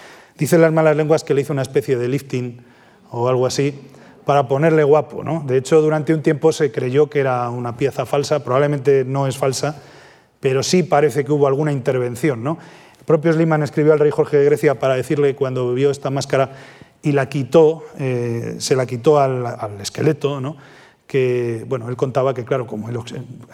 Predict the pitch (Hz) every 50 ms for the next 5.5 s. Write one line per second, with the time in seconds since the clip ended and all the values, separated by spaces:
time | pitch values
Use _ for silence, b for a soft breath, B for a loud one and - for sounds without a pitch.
0 | - - 156 147 175 160 143 160 143 143 156 151 147 147 143 139 143 151 147 151
1 | 151 - - 139 - - 120 123 120 120 117 - - 170 170 165 - - 143 143
2 | 143 131 - 143 - 147 151 156 143 135 135 135 127 B B B B B - -
3 | 131 113 107 120 127 117 - - 117 113 120 123 117 - - 127 123 120 117 120
4 | - - - 123 113 110 135 117 - 123 113 - 123 117 113 107 107 - - _
5 | _ - 113 110 113 113 113 110 107 -